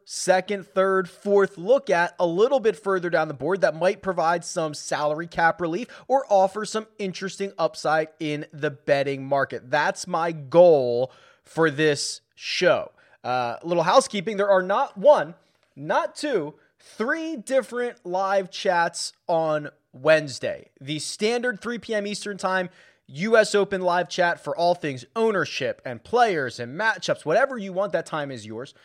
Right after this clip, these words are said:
Five, uh, excuse me, eight fifteen P M Eastern time,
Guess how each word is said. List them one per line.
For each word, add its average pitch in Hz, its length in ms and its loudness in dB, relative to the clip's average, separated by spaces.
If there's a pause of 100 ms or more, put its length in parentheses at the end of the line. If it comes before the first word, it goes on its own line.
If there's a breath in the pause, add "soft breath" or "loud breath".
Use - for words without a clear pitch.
(280 soft breath)
Five, 226 460 2
uh, 190 60 6
excuse 180 280 0
me, 165 140 -6
eight 247 240 -2
fifteen 170 400 -4
P 165 180 -2
M 143 140 0
Eastern 135 320 -8
time, 143 280 -4